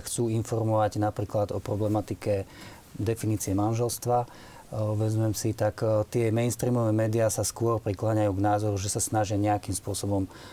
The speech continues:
akoby pretlačať ten názor na zmenu definície manželstva, hej. Ehm, čiže, ehm, neberú, ehm, to klasické vnímanie manželstva ako skutočnú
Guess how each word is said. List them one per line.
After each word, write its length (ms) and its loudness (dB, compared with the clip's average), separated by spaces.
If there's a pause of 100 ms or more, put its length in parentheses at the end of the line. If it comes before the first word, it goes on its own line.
(160)
akoby 400 -2 (480)
pretlačať 720 0
ten 80 0
názor 640 0
na 160 0
zmenu 320 2
definície 480 -2
manželstva, 720 -6
hej. 160 -6
Ehm, 560 -8
čiže, 400 4 (400)
ehm, 240 2
neberú, 720 4
ehm, 240 0 (320)
to 240 2 (380)
klasické 480 2
vnímanie 400 2
manželstva 560 2
ako 160 -2
skutočnú 720 2